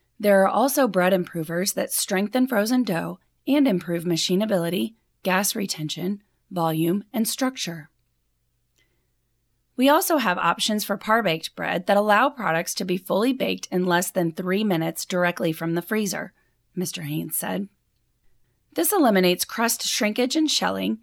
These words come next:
and contributes a better color to the finished bread." Some yeast leavened doughs benefit from the addition of chemical leavening agents.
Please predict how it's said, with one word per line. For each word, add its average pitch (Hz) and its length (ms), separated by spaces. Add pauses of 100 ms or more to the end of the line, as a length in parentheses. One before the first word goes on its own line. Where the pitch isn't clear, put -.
(220)
and 285 220
contributes 175 540
a 185 80
better 175 340
color 170 360
to 208 120
the 185 100
finished 160 480
bread." 160 380 (1400)
Some 277 340
yeast 180 340
leavened 175 340
doughs 170 260
benefit 247 560
from 175 160
the 165 120
addition 175 440
of - 180
chemical 175 400
leavening 160 360
agents. - 560